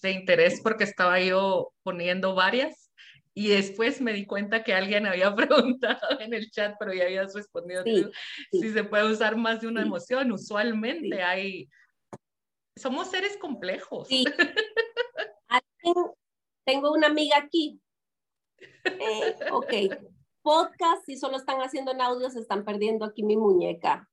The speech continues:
Speaker 2: Alegría. Ok. Esta <laughs> me la regaló David porque soy fan de la película.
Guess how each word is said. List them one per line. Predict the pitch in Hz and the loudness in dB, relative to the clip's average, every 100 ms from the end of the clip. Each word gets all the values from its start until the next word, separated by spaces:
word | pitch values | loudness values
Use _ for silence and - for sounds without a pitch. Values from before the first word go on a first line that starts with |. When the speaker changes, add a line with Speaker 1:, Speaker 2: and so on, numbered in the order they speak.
| _ | _
Speaker 2:
Alegría. | 190 190 - - - - _ _ - - - - _ | 0 2 0 -4 -6 -10 _ _ -18 -18 -20 -20 _
Ok. | - 226 196 - _ _ _ _ | -2 0 0 -2 _ _ _ _
Esta | - 247 - - | 2 2 2 -2
<laughs> | - | 0
me | 302 240 | 2 2
la | 196 | 4
regaló | 196 185 196 | 2 2 4
David | 208 226 240 | 2 2 0
porque | 220 202 | -6 -4
soy | 185 196 | 2 2
fan | 196 202 | 4 2
de | 208 | 4
la | 208 | 2
película. | 214 262 269 190 - | -2 -4 -4 -4 -6